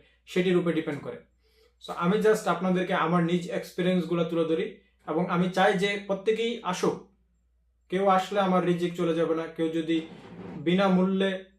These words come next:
সহজ গাইডের মাধ্যমে শুরু করতে পারে এই ব্যবসাটি, আমিও চাই আমার প্রত্যেকটি বাংলাদেশি ভাইয়েরা শুরু করুক। So, সৌদি আরব থেকে ইজি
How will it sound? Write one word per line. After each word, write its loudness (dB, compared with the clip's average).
সহজ 0
গাইডের 2
মাধ্যমে 0
শুরু 4
করতে 0
পারে 0
এই -2
ব্যবসাটি, -2
আমিও 8
চাই 4
আমার 2
প্রত্যেকটি -4
বাংলাদেশি 0
ভাইয়েরা 0
শুরু 2
করুক। -2
So, -10
সৌদি 6
আরব 6
থেকে 0
ইজি 0